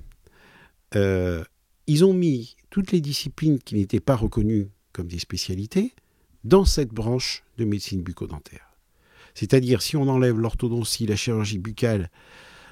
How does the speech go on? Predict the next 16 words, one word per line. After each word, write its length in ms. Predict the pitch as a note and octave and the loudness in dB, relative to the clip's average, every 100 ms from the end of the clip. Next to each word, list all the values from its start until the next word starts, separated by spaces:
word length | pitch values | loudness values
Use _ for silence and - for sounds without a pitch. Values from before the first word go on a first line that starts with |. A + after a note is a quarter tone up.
| _ _ | _ _
euh, 1400 | F#2 E2+ D#2+ D#2+ D#2 D2+ D2 D2+ D2+ D2+ - E2+ F#2 E2+ D#2 | -6 -4 -6 -8 -10 -12 -12 -12 -12 -12 -12 -12 -14 -14 -14
de, 400 | D#2 D#2 F2 D2+ | -14 -10 -8 -8
des, 220 | D#2 D#2+ | -10 -12
des 180 | D#2 E2 | -12 -2
deux 120 | F2+ | 0
spécialités 600 | G#2+ - - F#2+ F2+ F#2+ | 2 0 -2 -2 -4 -6
reconnues 420 | E2+ E2 F2 E2 | -6 -6 -6 -6
actuellement, 500 | D#2+ - E2+ E2 A2 | -6 -8 -10 -8 -6
ben, 140 | E3 F2 | -6 -6
toutes 240 | - G3 | -4 -2
les 160 | D#3 A#2 | 0 0
autres 120 | G#2+ | -2
disciplines, 600 | F#2 - - - A2 F3 - | -4 -8 -10 -8 -6 -6 -6
la 80 | F#2+ | -8
prothèse, 580 | - F2 E2 G2+ B2 - _ _ - | -6 -8 -6 -8 -10 -18 _ _ -8
l'endodontie, 720 | F#2 F2 E2 D#2 - F#2 A2+ | -6 -6 -8 -10 -12 -14 -18